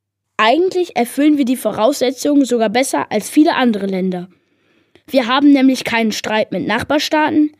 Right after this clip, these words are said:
kein Militär und auch sonst kein Interesse an Schwierigkeiten. Kurz, wir sind der ideale Kandidat. Okay,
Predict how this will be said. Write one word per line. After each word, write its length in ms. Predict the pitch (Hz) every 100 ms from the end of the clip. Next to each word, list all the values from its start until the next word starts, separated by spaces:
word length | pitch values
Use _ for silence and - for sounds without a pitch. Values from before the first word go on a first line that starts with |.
| _
kein 220 | - 214
Militär 580 | 208 202 196 - 285 302 302 _ _ _
und 160 | 262 -
auch 120 | 285
sonst 320 | 339 359 -
kein 200 | 247 196
Interesse 440 | 196 - 208 -
an 140 | - 285
Schwierigkeiten. 920 | - 254 190 - - 180 180 175 - _ _ _ - _ -
Kurz, 440 | 285 370 - - _ -
wir 100 | 247
sind 180 | 247 233
der 140 | 240
ideale 520 | 311 330 302 240 240
Kandidat. 640 | 240 214 262 233 190 180 - _ _ _ _ _ -
Okay, 460 | 294 - 262 190